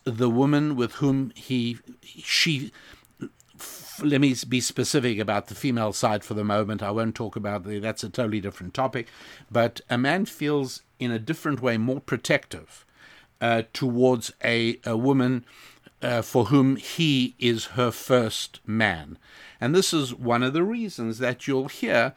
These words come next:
dissolute and miserable adolescent males all the time talking about, "Oh, you know, I, I don't want to date a virgin, I don't want to do that," because they recognize the responsibility that comes along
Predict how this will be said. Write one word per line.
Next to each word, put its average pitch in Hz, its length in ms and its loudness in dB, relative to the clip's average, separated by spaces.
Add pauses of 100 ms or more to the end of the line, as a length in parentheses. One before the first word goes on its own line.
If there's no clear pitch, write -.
(320)
dissolute 135 840 0 (100)
and 104 540 -2
miserable 117 640 0
adolescent 113 680 0
males 113 540 -2 (400)
all 147 220 6
the 156 100 2
time 160 360 0
talking 160 460 4
about, 123 280 2 (160)
"Oh, 147 320 12
you 123 160 4
know, 131 220 2
I, 120 400 -2
I 127 40 2
don't 135 140 2
want 123 200 0
to 123 100 -2
date 120 480 2
a 107 220 0
virgin, 151 460 0
I 120 140 2
don't 120 100 -2
want 107 140 -4
to - 40 -4
do 185 200 2
that," 156 180 2 (280)
because 127 340 -4
they 127 160 -2
recognize 113 720 -4
the 107 120 -6
responsibility 127 920 -4
that 107 240 -6
comes 120 360 -4
along 165 680 -4